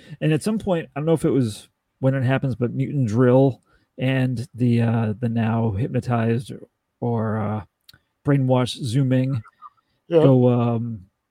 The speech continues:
Speaker 1: they tunnel under science headquarters. They're gonna try to blow it up with dynamite.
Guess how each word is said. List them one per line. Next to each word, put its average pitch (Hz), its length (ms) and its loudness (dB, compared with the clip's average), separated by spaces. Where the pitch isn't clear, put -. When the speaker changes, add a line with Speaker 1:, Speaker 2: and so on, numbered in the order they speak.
Speaker 1:
they 123 140 -2
tunnel 135 560 -2
under 135 400 2
science 131 320 -4
headquarters. 147 500 0
They're 120 60 -6
gonna 110 120 -6
try 123 120 -2
to 120 40 2
blow 113 200 0
it 113 60 0
up 135 80 -2
with 110 140 -6
dynamite. 117 520 -4